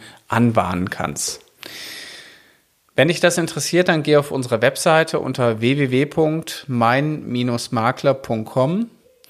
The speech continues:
slash ausbildung. Dort findest du ein Kontaktformular und dann, wenn du das ausgefüllt hast, nehmen wir Kontakt mit dir auf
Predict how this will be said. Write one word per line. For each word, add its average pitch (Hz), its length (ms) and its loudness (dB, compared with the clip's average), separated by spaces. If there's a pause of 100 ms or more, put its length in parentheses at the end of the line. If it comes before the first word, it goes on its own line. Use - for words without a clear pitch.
(280)
slash 135 440 2
ausbildung. 165 760 0
Dort 135 200 4
findest 160 340 -6
du - 80 -4
ein 120 160 -6
Kontaktformular 147 1160 0
und - 400 -6
dann, 131 380 0
wenn 135 100 2
du 131 80 2
das 120 180 -2
ausgefüllt 139 580 0
hast, - 380 -2
nehmen 120 400 0
wir 143 320 2
Kontakt 135 460 -4
mit 143 280 -8
dir 131 400 2
auf 120 320 4